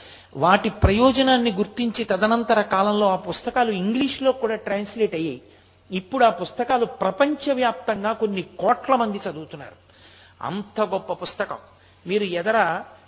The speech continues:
రమణాశ్రమానికి యాత్ర చెయ్యబోతున్నారు కనుక వచ్చేటప్పుడు ప్రతి వాళ్ళు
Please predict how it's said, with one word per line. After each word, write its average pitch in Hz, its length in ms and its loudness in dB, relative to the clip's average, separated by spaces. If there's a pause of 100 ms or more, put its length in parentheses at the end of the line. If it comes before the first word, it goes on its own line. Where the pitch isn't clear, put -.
రమణాశ్రమానికి 226 920 -2
యాత్ర 190 360 -2
చెయ్యబోతున్నారు 202 760 -2
కనుక 165 540 -2 (480)
వచ్చేటప్పుడు 233 640 -2
ప్రతి 196 460 -2
వాళ్ళు 226 440 4